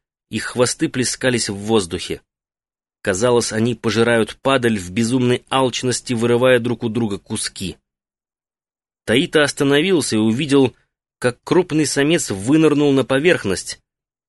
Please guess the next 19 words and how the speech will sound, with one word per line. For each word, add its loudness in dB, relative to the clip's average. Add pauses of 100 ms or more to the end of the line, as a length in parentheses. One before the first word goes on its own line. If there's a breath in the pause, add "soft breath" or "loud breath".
(240)
Взмахнув -2
головой, 4
он 0
подбросил 0
в -2
воздух -2
кусок -4
мяса. -2 (1120)
Когда 0
кусок -6
падал, 2
зверь -2
снова 0
схватил 0
его 4
и -4
исчез -2
в -10
глубине. -2